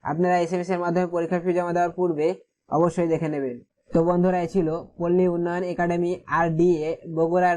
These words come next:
নিয়োগ বিজ্ঞপ্তি। এই নিয়োগ বিজ্ঞপ্তি সম্পর্কে আমি বিস্তারিত বলে দেওয়ার চেষ্টা করলাম, তারপরে যদি কোথাও কারো সমস্যা থাকে আমাকে কমেন্ট করে জানাবেন,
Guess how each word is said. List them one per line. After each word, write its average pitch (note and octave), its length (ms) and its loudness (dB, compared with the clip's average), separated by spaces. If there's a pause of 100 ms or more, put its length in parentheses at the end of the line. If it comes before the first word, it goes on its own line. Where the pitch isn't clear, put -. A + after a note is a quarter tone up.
নিয়োগ E3 200 -2
বিজ্ঞপ্তি। D3+ 420 -2 (440)
এই D#3 260 0
নিয়োগ F3 260 2
বিজ্ঞপ্তি F3 360 0
সম্পর্কে F3 500 -2 (400)
আমি D#3 180 -2
বিস্তারিত E3+ 400 2
বলে F3 240 2
দেওয়ার F3 200 0
চেষ্টা F3 200 -2
করলাম, E3 320 0 (440)
তারপরে E3 440 0
যদি F3 200 2
কোথাও F3 220 2
কারো E3+ 220 0
সমস্যা F3+ 300 -2
থাকে D#3+ 180 -4 (360)
আমাকে E3 320 0
কমেন্ট E3 260 2
করে D#3+ 140 2
জানাবেন, C#3+ 380 0